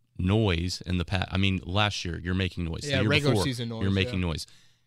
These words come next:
Speaker 1: Noise to me is getting to the playoffs and winning a playoff game
Speaker 2: Yeah.
Speaker 1: and,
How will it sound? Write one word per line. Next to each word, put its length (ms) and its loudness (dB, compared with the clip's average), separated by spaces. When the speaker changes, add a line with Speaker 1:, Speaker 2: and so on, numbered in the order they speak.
Speaker 1:
Noise 540 2
to 80 -4
me 300 2
is 360 -2
getting 260 2
to 60 0
the 80 0
playoffs 600 -2
and 240 0
winning 380 0
a 80 -6
playoff 460 -2
game 460 -2
Speaker 2:
Yeah. 180 -16
Speaker 1:
and, 160 -2